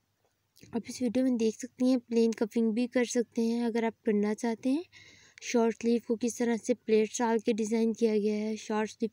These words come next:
के ऊपर बटरफ्लाई के साथ डिज़ाइनिंग की गई है। आप इस तरह कफ के बैक साइड पे भी डिज़ाइनिंग करवा सकती हैं,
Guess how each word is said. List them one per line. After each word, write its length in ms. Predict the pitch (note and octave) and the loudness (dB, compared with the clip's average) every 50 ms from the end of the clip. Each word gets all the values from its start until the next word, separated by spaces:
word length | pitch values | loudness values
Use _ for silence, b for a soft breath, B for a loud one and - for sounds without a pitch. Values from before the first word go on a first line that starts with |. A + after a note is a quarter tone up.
| - | 0
के 80 | - A#3 | 0 0
ऊपर 160 | G#3 A3+ G#3+ | 2 0 -2
बटरफ्लाई 580 | F#3+ F#3+ G3+ - A3 G#3 - A3+ A3+ A3+ A#3 G#3 _ _ _ _ _ _ - - - | -2 -2 -4 -4 -4 -6 -6 -4 -2 -2 -2 -2 _ _ _ _ _ _ -20 -10 -4
के 100 | A#3+ A3 | -4 -4
साथ 180 | - A#3 A3+ G#3 | -2 -2 -4 -2
डिज़ाइनिंग 480 | G#3+ A3 G3+ A3+ A3 G#3+ G3+ G#3 G#3 G#3 | -2 -2 -2 0 0 0 0 0 -2 -2
की 160 | - A3+ G#3+ | -2 -2 0
गई 200 | G#3 G#3+ G#3 G#3 A3 | 0 0 0 0 -2
है। 80 | B3+ - _ _ _ B B B B B B B B B B B B | -6 -10 _ _ _ B B B B B B B B B B B B
आप 160 | G3+ G3 - | -6 -2 -2
इस 120 | A#3 - - | 0 0 0
तरह 160 | A#3 A3+ A#3+ | 0 0 0
कफ 200 | - - A3 - | -2 -4 -8 -4
के 120 | - B3 A3+ | 0 0 0
बैक 240 | F#3+ G3 F#3 F#3 - | 0 -2 -8 -6 -4
साइड 180 | - A#3 A3 - - | 0 0 0 0 0
पे 80 | B3 B3 | -2 0
भी 140 | A3 C4 B3+ | 0 0 0
डिज़ाइनिंग 480 | G#3+ B3+ A3+ B3 A#3+ A#3 A3+ A#3 B3 A#3 | 0 0 0 0 0 2 2 0 0 0
करवा 260 | C4+ B3 A3+ A#3 A3+ | 0 0 0 -2 -2
सकती 460 | G#3+ - B3 A#3 _ - - A3+ A3+ A3+ | -4 -4 -6 -6 _ -4 -4 -2 -2 -2
हैं, 160 | A#3+ C4 | -2 -4